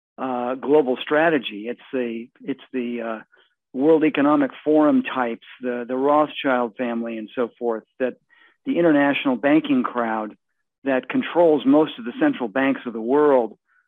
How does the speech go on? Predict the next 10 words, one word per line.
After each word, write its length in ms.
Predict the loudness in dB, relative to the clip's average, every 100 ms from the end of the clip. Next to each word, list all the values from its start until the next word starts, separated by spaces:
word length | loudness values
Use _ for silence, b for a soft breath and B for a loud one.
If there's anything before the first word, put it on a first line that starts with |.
| _ -6
that 300 | -4 -4 -2
really 240 | 0 0
constitute 680 | -2 -2 -4 -4 -8 -6 -6 -6
the, 220 | -10 -10 _ _ _
the 80 | -4
real 220 | 0 0
decision-making 760 | -2 -8 -6 -2 0 0 -4 -6
of 100 | -6
this 100 | -10 -8
deep 160 | -10